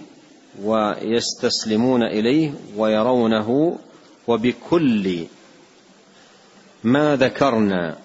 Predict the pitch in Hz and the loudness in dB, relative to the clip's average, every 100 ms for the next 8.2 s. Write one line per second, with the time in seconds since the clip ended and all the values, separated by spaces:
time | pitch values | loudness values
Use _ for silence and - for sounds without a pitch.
0 | - 117 123 120 139 151 165 160 160 131 | -2 0 2 0 2 2 2 2 4 4
1 | 113 135 143 165 170 131 110 120 110 98 | 2 2 2 2 2 2 2 2 2 0
2 | 92 - 92 80 - - - _ _ - | -2 -4 -8 -10 -14 -20 -20 _ _ -20
3 | _ _ _ _ _ _ - - - 123 | _ _ _ _ _ _ -20 -10 0 2
4 | 117 110 107 135 127 110 95 95 92 87 | 2 0 0 0 2 2 2 0 -2 -2
5 | 92 82 - 143 123 113 101 98 107 117 | -4 -6 -2 0 2 0 0 0 0 0
6 | 104 113 165 - 107 - 104 95 87 - | 0 0 -2 -2 -4 -2 0 0 -2 -6
7 | 101 104 - 117 127 107 98 92 120 139 | -4 -4 -2 0 2 2 0 0 0 0
8 | 143 156 | 0 -4